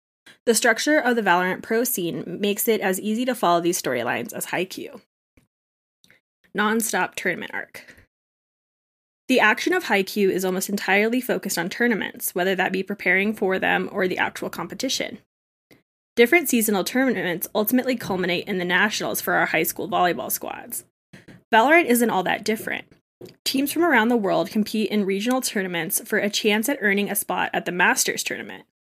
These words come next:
Teams that want to prove they're the best of the best have to make it to the grand finals at a Masters event and win. Watching your favorite team work to advance through each bracket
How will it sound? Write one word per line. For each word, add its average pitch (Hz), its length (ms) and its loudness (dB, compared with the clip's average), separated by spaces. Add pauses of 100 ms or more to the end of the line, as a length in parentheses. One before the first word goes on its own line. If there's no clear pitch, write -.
(600)
Teams 254 280 4
that 254 140 2
want 240 180 2
to 226 80 -4
prove 220 260 2
they're 208 140 4
the 190 100 0
best 180 240 2
of 233 80 -4
the 233 80 2
best 180 300 4
have 190 200 0
to 233 80 -2
make 208 160 2
it - 100 -2
to 202 60 -4
the 190 60 -2
grand 170 320 0
finals 170 400 0
at 180 160 0
a 175 40 -2
Masters 180 380 -6
event 156 280 -6 (120)
and 151 260 -6
win. 165 380 -4 (1400)
Watching 233 380 4
your 349 120 2
favorite 240 360 4
team 196 460 -2
work 185 240 0
to 277 140 -2
advance 196 380 2
through 190 200 -2
each - 240 -6
bracket - 480 -2